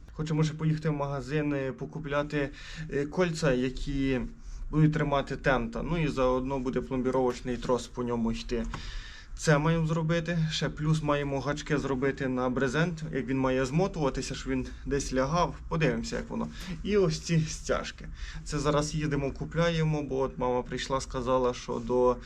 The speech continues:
другої години буде світло, далі виключають. Так що зараз, що можемо, думаю, десь зараз обшиваємо бляхою, та й, може,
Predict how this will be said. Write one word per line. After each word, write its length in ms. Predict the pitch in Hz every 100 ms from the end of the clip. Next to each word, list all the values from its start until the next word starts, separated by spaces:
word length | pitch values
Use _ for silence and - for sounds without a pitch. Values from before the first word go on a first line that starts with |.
| - - 156
другої 360 | 123 135 131 131
години 520 | 123 123 139 135 127 113 - - - - - - - -
буде 360 | 123 135 135
світло, 460 | 120 - 117 113 113
далі 200 | 131 139 - 131
виключають. 640 | 117 127 123 113 - - - - - - -
Так 140 | 127
що 100 | -
зараз, 240 | 131 127 123
що 140 | 135
можемо, 540 | 139 165 156 151 139 135
думаю, 340 | 135 131 127
десь 200 | 117 117 - - -
зараз 360 | - 131 - - -
обшиваємо 580 | 139 - 143 127 120 117
бляхою, 640 | 117 139 156 - 175 160
та 200 | 151 139
й, 160 | 139 135
може, 380 | 127 131 135